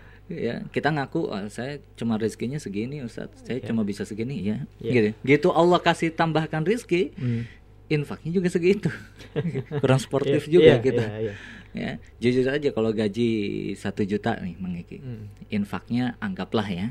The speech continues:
Speaker 1: seratus ribu.
Speaker 2: Hmm.
Speaker 1: Allah kasih tambahan penghasilan, misalkan dari gaji, ternyata Mang Iki juga ngajar-ngajar, eh, apa, tahfidz,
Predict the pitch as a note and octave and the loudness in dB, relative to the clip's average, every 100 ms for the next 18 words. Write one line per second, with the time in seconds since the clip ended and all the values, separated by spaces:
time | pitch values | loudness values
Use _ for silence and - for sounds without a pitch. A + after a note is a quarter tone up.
0 | - - A2 G2+ G#2 - - - - - | -8 -4 -2 0 -2 -4 -10 -12 -20 -10
1 | A#2+ A2+ A#2+ - - G#2+ A2 A2 - G2+ | -8 -8 -12 -16 -12 -6 -4 -4 -8 -10
2 | - B2 B2+ - - - - - - A2 | -6 -6 -8 -12 -20 -20 -20 -20 -6 -4
3 | G#2 G2 F#2+ A#2 A#2+ A#2+ - A2+ A2 G#2 | -2 -4 -4 -4 -4 -8 -10 -6 -4 -4
4 | - A2 A#2 F#2+ G2 E2+ F2+ F2 A#2 A2 | -4 0 0 0 -4 -8 -10 -6 -4 -4
5 | F#2 F2+ F#2+ E2+ B2 C#3+ A#2+ G2 F#2+ C3+ | -6 -8 -10 -8 -6 -8 -4 -6 -6 -10
6 | C#3+ - - - - F#2 F2+ B2 C3 G#2 | -10 -16 -20 -20 -12 -10 -6 -2 -2 0
7 | A2 B2 - - - - F#2 F#2 F#2+ - | -2 -4 -10 -20 -20 -12 -10 -8 -10 -8
8 | F2+ F2+ G#2 F#2+ F#3 - - F2 F2+ - | -8 -6 -6 -6 -10 -12 -14 -14 -14 -12
9 | E2+ - G#2 - - - F#2+ F2+ | -14 -10 -12 -12 -16 -10 -6 -6